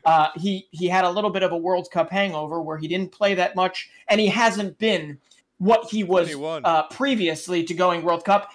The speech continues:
Speaker 1: Exactly, but Arsenal still won, um, in spite of it, and I don't think that that is some sort of red flag for twenty twenty-three. The world is William Saliba's oyster in
Speaker 2: <laughs>
Speaker 1: twenty twenty-three, okay?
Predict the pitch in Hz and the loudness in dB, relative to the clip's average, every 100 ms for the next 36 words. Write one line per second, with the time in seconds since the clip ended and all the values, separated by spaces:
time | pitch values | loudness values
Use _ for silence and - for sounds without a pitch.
0 | - 226 185 226 208 - 156 147 185 190 | 0 2 4 6 4 2 -8 -2 0 4
1 | 190 185 185 165 - 185 175 165 190 165 | 2 2 -6 -8 -4 -2 0 2 2 2
2 | 160 - _ _ 175 170 160 165 196 180 | -2 -12 _ _ 0 0 0 -2 -6 -6
3 | - 226 214 202 - 170 165 - 170 170 | -2 2 2 2 2 2 2 -2 -2 0
4 | 196 196 214 208 208 196 - 185 180 170 | 0 0 4 6 6 4 -2 -6 -4 -6
5 | 165 165 160 170 156 - 175 165 175 160 | 2 2 2 -4 -4 -4 -4 -4 -6 -4
6 | 143 160 156 160 160 156 147 - 160 143 | -2 -2 -2 0 0 -2 -10 -8 -8 -8
7 | 151 147 147 165 156 143 - _ - 208 | -12 -12 -10 -6 -6 -6 -12 _ 0 2
8 | 190 247 269 269 254 - 226 226 180 175 | 6 8 8 8 4 0 2 2 2 0
9 | 208 208 196 - 180 180 170 165 160 - | 2 2 -2 -2 -2 0 0 -2 -4 -14
10 | _ - 196 185 - 143 - _ - - | _ 0 2 2 -2 -10 -12 _ -18 -4
11 | 180 170 165 156 143 151 143 127 120 - | -2 -2 -2 -4 -4 -8 -10 -12 -16 -18
12 | _ 160 151 180 165 165 | _ -4 0 2 2 2